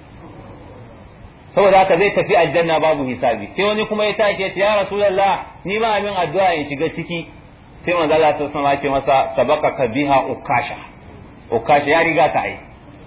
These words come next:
Shikenan sai ya koma ya zauna. Abun da ya sa saboda in an ce za a yi haka, aka ce kai ma kana ciki, kowa za a yi ta tashi, abun bai zai kare ba. Sai manzo Allah ya ce,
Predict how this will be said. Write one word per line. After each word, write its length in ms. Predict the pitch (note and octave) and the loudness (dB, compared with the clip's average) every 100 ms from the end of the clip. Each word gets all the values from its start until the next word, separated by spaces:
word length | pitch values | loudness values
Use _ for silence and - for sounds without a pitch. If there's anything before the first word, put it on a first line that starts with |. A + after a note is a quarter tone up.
| - - | -18 -12
Shikenan 280 | C3+ C3+ B2 | -6 -4 -2
sai 80 | C3 | -2
ya 60 | B2 | -2
koma 240 | C3+ B2+ | 0 0
ya 80 | G#2+ | 0
zauna. 280 | G2+ G#2 - - - - - - - - | -2 -6 -8 -18 -20 -20 -20 -20 -20 -2
Abun 300 | D3 D#3+ B3 | 0 2 4
da 60 | A#3 | 4
ya 100 | G#3+ | 4
sa 160 | G#3+ | 4
saboda 280 | G#3 G#3+ F#3 | 4 2 2
in 120 | F#3 G3 | 0 0
an 140 | A3 G#3 | -4 -2
ce 140 | F#3+ | 0
za 80 | F#3 | 0
a 100 | F#3 | 2
yi 60 | E3+ | 0
haka, 300 | D#3+ E3+ D#3 C3 - | 0 0 -2 -2 -4
aka 200 | F#3+ F#3+ F#3+ | -4 -2 -2
ce 140 | F#3+ | -2
kai 160 | F3+ F3+ | 0 0
ma 120 | F3+ F3+ | 0 0
kana 260 | F#3+ F#3 D#3 | 0 -2 -4
ciki, 220 | D3+ D#3+ | -6 -6
kowa 320 | G3+ G#3+ G3+ | -2 0 2
za 100 | A3 | 2
a 120 | G#3 | 0
yi 240 | G3 G3 F3+ | 0 -2 -4
ta 80 | F#3 | -4
tashi, 400 | - F#3 E3 C#3 F#2+ - | -2 -2 -4 -10 -12 -6
abun 220 | D#3 G3 | -4 -2
bai 100 | E3 | -4
zai 140 | D3 D#3 | -4 -2
kare 300 | C#3+ C3 A#2 | 0 0 -2
ba. 180 | G#2 - - - - - - - | -4 -6 -12 -20 -20 -20 -14 -6
Sai 80 | |
manzo 240 | E3 D#3+ D#3 | -2 0 2
Allah 260 | D#3+ D#3+ | 2 2
ya 80 | D#3 | 0
ce, 120 | D#3 | 0